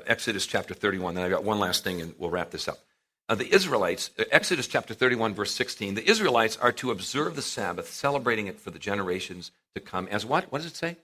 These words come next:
"As a lasting covenant." So the, the Sabbath is not just about something Jews did before Jesus came. The Sabbath is a lasting covenant. It's about living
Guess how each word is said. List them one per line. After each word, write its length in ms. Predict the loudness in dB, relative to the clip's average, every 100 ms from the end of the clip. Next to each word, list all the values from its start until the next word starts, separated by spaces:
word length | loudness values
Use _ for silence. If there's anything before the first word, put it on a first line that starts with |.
| _ _ _ _ _ _ _ _ 0
"As 160 | 4
a 80 | 4
lasting 680 | 2 2 2 2 0 -6 -10
covenant." 380 | -8 -10 -12 _ _ _ _ _ _ _ _ _ _ _ _ -2
So 120 | 0
the, 100 | 2 0
the 100 | -6
Sabbath 520 | -4 2 4 4 0
is 160 | -4 -2
not 180 | 0 0
just 240 | -2 -4
about 240 | -2 -2 -2
something 360 | -6 -6 -8
Jews 300 | -4 -4 -4
did 280 | -4 -6 -8 _ -18
before 260 | -4 -4
Jesus 380 | -2 -4 -8 -12
came. 260 | -14 -18 -20 _ _ _ _ _ _
The 80 | -8
Sabbath 540 | -6 -4 -4 -4 -10 _ -14
is 140 | -12
a 40 | -10
lasting 560 | -8 -8 -8 -14 -20 -18
covenant. 300 | -16 -16 -20 -20 -20 _ _ _ _ _ -12
It's 120 | -8
about 220 | -4 -4
living 540 | -2 -2 0 -2 -6